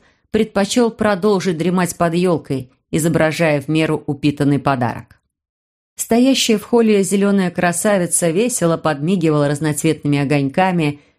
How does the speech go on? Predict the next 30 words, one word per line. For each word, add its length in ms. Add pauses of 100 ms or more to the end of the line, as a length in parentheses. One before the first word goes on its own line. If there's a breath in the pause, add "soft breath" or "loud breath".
свет 320
от 120
которых 480
отражался 640
в 60
стеклянных 640
шарах, 560 (300)
украшенных 720
пёстрыми 480
бантиками. 800 (640)
Но 100
вся 160
эта 220
новогодняя 680
мишура 600 (400)
ничуть 440
не 80
мешала 440
коту 280
дрыхнуть. 640
Пожалуй, 500
единственный, 680
кто 180
действительно 720
мог 200
согнать 400
с 60
этого 260
увольня 440
сонливость, 720